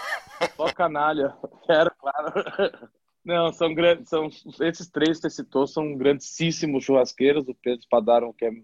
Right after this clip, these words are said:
os três são meus irmãozaços. Spadaro é meu sócio, tamo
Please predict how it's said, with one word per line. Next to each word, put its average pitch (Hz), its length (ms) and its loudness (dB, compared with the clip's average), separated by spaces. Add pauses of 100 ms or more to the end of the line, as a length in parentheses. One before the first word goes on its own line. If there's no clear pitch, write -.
(180)
os - 100 -20
três 190 220 4
são 202 160 0
meus 170 260 4
irmãozaços. 147 840 0 (440)
Spadaro 139 360 2
é 135 40 -10
meu 139 120 -6
sócio, 143 480 -4
tamo 123 400 -14